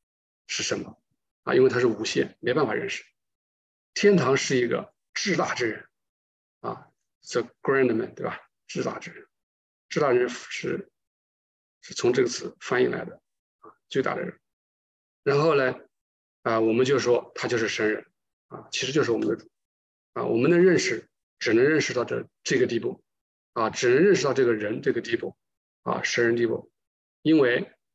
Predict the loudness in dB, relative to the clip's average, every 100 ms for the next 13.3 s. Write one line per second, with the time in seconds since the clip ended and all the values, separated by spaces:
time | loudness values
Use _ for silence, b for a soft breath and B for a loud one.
0 | _ _ -6 -2 2 4 4 2 -2 -6
1 | -12 -8 -4 0 2 2 0 _ _ _
2 | _ _ _ -8 0 2 2 2 2 2
3 | -2 -6 _ _ _ -4 -2 0 0 0
4 | 2 4 4 2 0 -4 -8 _ b b
5 | b 0 4 4 2 4 4 4 4 6
6 | 4 0 -2 0 -2 -4 -14 _ _ _
7 | _ -2 0 4 6 4 4 0 0 -2
8 | -2 -2 -6 -16 B B -2 2 4 2
9 | 0 -4 -6 -10 _ _ _ _ -8 -6
10 | -4 -2 -2 -2 _ _ _ -4 2 4
11 | 4 0 0 -2 -4 -8 _ _ _ -8
12 | -4 -2 2 4 6 4 2 -2 _ _
13 | -8 -8